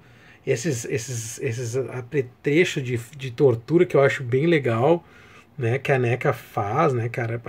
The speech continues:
Eu acho muito legal. Esses ganchinhos também com as correntes, eu acho muito legal, muito bem feito.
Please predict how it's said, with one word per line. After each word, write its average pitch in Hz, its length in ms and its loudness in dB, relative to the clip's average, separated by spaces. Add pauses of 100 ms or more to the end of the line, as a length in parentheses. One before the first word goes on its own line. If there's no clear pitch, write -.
Eu 131 100 -8
acho 139 200 -6
muito 151 140 -2
legal. 147 140 2
Esses 143 240 -4
ganchinhos 135 680 2
também 131 440 0 (480)
com - 80 -8
as 120 140 -2
correntes, 123 580 0
eu 143 80 -2
acho 143 180 -4
muito 151 460 0
legal, 127 260 2
muito 156 220 -2
bem 147 180 -2
feito. 135 520 -6